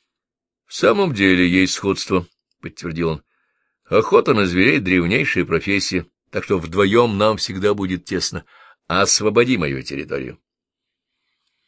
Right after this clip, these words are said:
Будто заведенная игрушка, она механически исполнила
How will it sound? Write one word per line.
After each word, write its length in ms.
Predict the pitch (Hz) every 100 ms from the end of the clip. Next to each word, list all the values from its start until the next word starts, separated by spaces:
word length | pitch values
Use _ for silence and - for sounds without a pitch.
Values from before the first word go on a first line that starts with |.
| _ _ _ _ _ _ _
Будто 340 | 139 202 156 151
заведенная 640 | 135 135 151 185 127 113
игрушка, 540 | 110 113 196 190 - 120
она 180 | 117 101
механически 720 | 95 - 107 117 - - 95
исполнила 760 | 87 - - 135 143 135 135